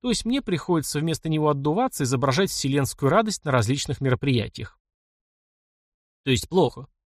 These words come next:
осторожно спросил я. Все же женская логика — это женская логика, и сходу разобраться в том, чем именно Анька недовольна, я не смог.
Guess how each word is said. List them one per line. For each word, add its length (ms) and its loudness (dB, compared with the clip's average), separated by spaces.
осторожно 440 0
спросил 420 -4
я. 220 -6
Все 180 0
же 100 4
женская 440 2
логика — 420 0
это 160 -2
женская 400 0
логика, 560 -2
и 80 -6
сходу 340 0
разобраться 640 2
в 80 -10
том, 360 -2
чем 280 0
именно 300 2
Анька 240 0
недовольна, 500 0
я 160 2
не 120 0
смог. 380 -6